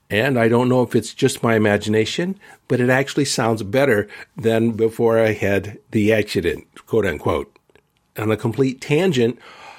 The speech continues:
something else has been coming up that I guess I should talk about because it's popped in my head. Not that I talk about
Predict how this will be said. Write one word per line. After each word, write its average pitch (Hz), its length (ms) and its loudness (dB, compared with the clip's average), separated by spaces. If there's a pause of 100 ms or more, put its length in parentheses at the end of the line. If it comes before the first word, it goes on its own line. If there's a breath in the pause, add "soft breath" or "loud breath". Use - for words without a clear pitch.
(560 loud breath)
something 208 340 0
else 175 220 0
has 139 100 -2
been 135 160 2
coming 127 400 0
up 113 220 2
that 110 320 0
I 113 180 0
guess 107 340 -2
I 117 80 2
should 123 220 0
talk 160 240 -4
about 95 320 0
because 98 320 -6
it's 110 240 -4
popped 98 320 -4
in 123 100 -2
my 135 220 0
head. 143 380 -2 (480 loud breath)
Not 117 200 -4
that - 120 -4
I 107 80 2
talk 113 300 -2
about 104 280 -2